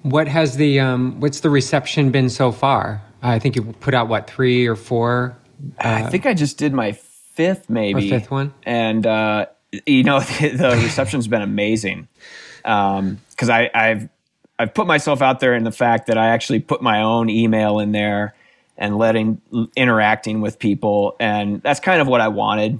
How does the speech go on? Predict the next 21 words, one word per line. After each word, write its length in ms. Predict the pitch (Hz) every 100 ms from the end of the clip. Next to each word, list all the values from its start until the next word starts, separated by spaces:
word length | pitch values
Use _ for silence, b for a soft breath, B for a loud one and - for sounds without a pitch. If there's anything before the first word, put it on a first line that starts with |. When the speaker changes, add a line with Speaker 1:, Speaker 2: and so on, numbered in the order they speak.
| -
Speaker 2:
was 200 | 117 113
just 280 | - 117 -
to 60 | 120
share 640 | - 127 117 117 113 -
and, 440 | 110 110 107 104 b b b b b -
and 200 | 117 113
ma-, 440 | 117 110 - 85 -
honestly, 520 | 147 196 160 135 123
like, 300 | 123 117 - -
even 420 | 165 151 113 104
help 240 | - 147 -
some 160 | 135
people, 440 | 107 90 - - -
you 80 | 101
know, 320 | 110 123 95 78
put 160 | - 170
some, 180 | 139 95
I 120 | 120
mean, 80 | 120
I've 160 | 147
had, 300 | 147 127 110